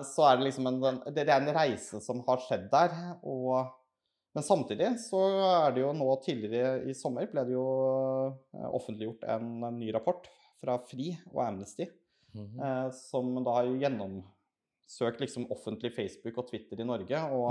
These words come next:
Speaker 2: Mm.
Speaker 1: kjørt noen sånne der, eh, roboter på det, og så
Speaker 2: Ja.
Speaker 1: har de fått ut no-,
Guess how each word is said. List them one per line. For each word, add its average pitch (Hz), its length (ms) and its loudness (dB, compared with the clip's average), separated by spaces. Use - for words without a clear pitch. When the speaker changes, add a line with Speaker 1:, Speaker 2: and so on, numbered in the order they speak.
Speaker 2:
Mm. 113 160 -2
Speaker 1:
kjørt 120 260 0
noen 120 80 -2
sånne 113 300 0
der, 95 100 -4
eh, 110 680 -2
roboter 107 460 2
på 107 140 4
det, 135 100 6
og 156 220 6
så 123 100 6
Speaker 2:
Ja. 139 60 6
Speaker 1:
har 120 100 2
de 120 100 0
fått 131 300 -6
ut 107 160 -12
no-, 110 220 -6